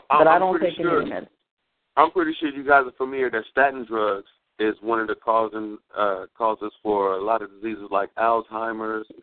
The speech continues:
Speaker 1: um, heart disease, kidney disease, and stuff like that. The drugs that we take for cholesterol, high blood pressure, it's one hundred percent. Um,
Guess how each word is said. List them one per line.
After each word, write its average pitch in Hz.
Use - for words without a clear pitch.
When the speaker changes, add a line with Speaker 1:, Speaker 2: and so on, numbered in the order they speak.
Speaker 1:
um, 95
heart 107
disease, 110
kidney 104
disease, 101
and 95
stuff 101
like 95
that. 104
The 95
drugs 104
that 101
we 101
take 101
for 98
cholesterol, 95
high 101
blood 98
pressure, 98
it's 131
one 110
hundred 113
percent. -
Um, 92